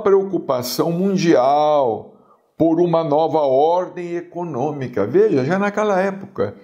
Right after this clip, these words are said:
uma nova ordem econômica e social no mundo. Inclusive, o Papa João Paulo segundo já chegou a pedi-la ao presidente Jimmy Carter.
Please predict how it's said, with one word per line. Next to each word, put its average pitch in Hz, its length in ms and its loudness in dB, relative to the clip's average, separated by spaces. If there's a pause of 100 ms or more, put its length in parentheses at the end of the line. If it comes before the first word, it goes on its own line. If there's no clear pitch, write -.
(500)
uma 196 260 2
nova 196 360 0
ordem 175 420 0
econômica 170 960 -2
e 170 120 0
social 160 680 0
no 190 160 0
mundo. 147 760 0 (540)
Inclusive, 185 680 0
o 240 180 -2
Papa 147 400 -2
João 107 260 -4
Paulo 95 380 -2
segundo 165 640 -2
já 208 160 0
chegou 196 440 0
a 196 40 0
pedi-la 185 800 -2 (380)
ao 139 220 -2
presidente 139 680 0
Jimmy 156 260 -2
Carter. 95 760 -4